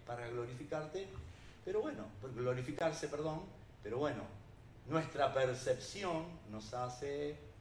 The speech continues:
pensar de que no es así. Acordate siempre, siempre, siempre de esto,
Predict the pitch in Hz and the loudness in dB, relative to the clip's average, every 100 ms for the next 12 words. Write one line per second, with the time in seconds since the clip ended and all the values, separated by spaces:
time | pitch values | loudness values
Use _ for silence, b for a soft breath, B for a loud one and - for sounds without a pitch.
0 | - - - 185 202 202 214 180 180 - | -18 -18 -2 0 0 2 2 4 0 -4
1 | - - - - - - 127 127 131 160 | -10 -16 -16 -16 -16 -6 -4 0 2 2
2 | - - - - 156 127 - - - - | -2 -12 -16 -8 -4 -4 -6 -12 -14 -16
3 | - - - - - - - - - - | -16 -16 -16 -16 -18 -18 -16 -16 -16 -16
4 | - - - - - - - - - 123 | -18 -18 -16 -16 -14 -16 -16 -10 -4 0
5 | 160 196 196 190 - 196 196 196 185 190 | 2 2 0 -6 -6 -4 -4 -4 -4 -6
6 | - 165 160 160 160 156 - 147 147 147 | -6 -2 -2 0 -4 -6 -6 -4 -4 -4
7 | - - 101 98 - - | -6 -6 -6 -8 -10 -12